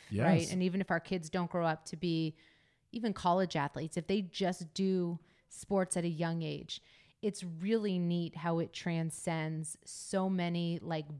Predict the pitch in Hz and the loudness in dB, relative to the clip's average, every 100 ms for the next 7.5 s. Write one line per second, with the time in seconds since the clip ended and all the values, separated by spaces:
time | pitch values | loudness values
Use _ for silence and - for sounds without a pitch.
0 | - 180 170 160 160 143 151 - - _ | -6 -2 0 -2 -6 -6 -8 -10 -14 _
1 | _ 113 147 254 185 180 170 170 - 175 | _ 4 6 8 8 6 4 2 0 0
2 | 190 185 180 165 156 - - 185 170 165 | 2 4 4 4 0 -8 -10 -6 -4 0
3 | 170 165 165 170 151 - 170 - 156 - | 2 2 -2 -8 -10 -8 -8 -6 -8 -8
4 | 156 151 - 135 147 147 139 - 110 123 | -10 -10 -8 -10 -8 -8 -10 -6 -2 0
5 | 127 180 180 180 175 175 175 180 175 - | 0 0 0 2 4 4 6 2 2 -2
6 | 165 175 - 180 170 156 - 165 160 156 | 0 0 0 -2 0 0 0 -2 -2 0
7 | 170 170 - - | -2 -2 -4 -12